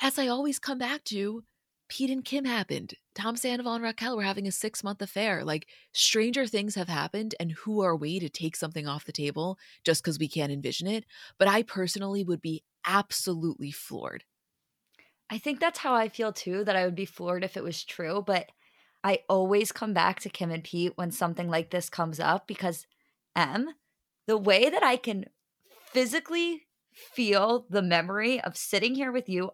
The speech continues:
Speaker 2: on this podcast, looking at those pictures of the two of them holding hands on the roller coaster in Knott's Scary Farm and saying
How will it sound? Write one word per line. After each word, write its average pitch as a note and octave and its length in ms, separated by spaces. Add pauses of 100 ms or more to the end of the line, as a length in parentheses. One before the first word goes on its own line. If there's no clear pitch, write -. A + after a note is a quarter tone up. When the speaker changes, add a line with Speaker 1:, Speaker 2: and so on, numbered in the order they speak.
Speaker 2:
on F3 220
this C4+ 120
podcast, E3+ 580 (420)
looking B3 520
at F#3 300
those G#3 260
pictures F#3 440
of E3 120
the F3+ 80
two G3+ 200
of G3+ 120
them F3+ 160
holding G#3 420
hands F#3 360
on F3+ 160
the F3 100
roller F3+ 280
coaster G3 380
in E3+ 120
Knott's E3+ 300
Scary F3 320
Farm D#3+ 360 (880)
and A3+ 200
saying G#3 560